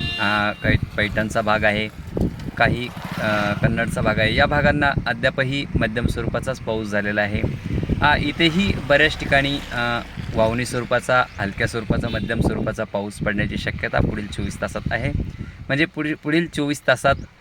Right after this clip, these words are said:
पावसाचा जोर जास्त असणार आहे आणि त्यानंतर पुन्हा हलक्या मध्यम स्वरूपाच्या सरी अधूनमधून चालू असेल, याची शेतकऱ्यांनी नोंद घ्यायची आहे. पावसाचा जोर पुढील चोवीस तास असेल, त्यानंतर पुन्हा पावसाचा जोर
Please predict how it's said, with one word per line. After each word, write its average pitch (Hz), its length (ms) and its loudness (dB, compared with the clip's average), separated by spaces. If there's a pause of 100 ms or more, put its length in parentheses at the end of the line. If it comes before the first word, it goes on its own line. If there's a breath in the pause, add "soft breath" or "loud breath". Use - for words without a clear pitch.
(140)
पावसाचा 120 400 0
जोर 123 260 -2
जास्त 107 340 2
असणार 120 460 2
आहे 113 300 0 (640 loud breath)
आणि 160 300 2 (220)
त्यानंतर 147 460 4
पुन्हा 143 400 2 (260)
हलक्या 120 380 2
मध्यम 117 320 0
स्वरूपाच्या 113 480 0
सरी 113 320 -2 (100)
अधूनमधून 110 520 -2
चालू 101 280 -2
असेल, 117 320 -4 (220)
याची 104 220 -4
शेतकऱ्यांनी 107 500 -2
नोंद 131 180 -4
घ्यायची 127 260 -2
आहे. 131 180 -2 (440 loud breath)
पावसाचा 123 380 2
जोर 143 240 -2 (180)
पुढील 127 200 -2
चोवीस 107 360 -6
तास 110 240 0
असेल, 139 320 -2 (420)
त्यानंतर 117 420 2
पुन्हा 139 320 0
पावसाचा 104 420 -2
जोर 104 200 -4